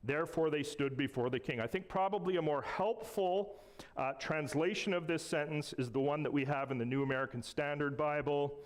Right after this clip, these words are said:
"They entered the king's personal service."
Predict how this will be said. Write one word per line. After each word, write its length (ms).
"They 300
entered 680
the 80
king's 640
personal 560
service." 920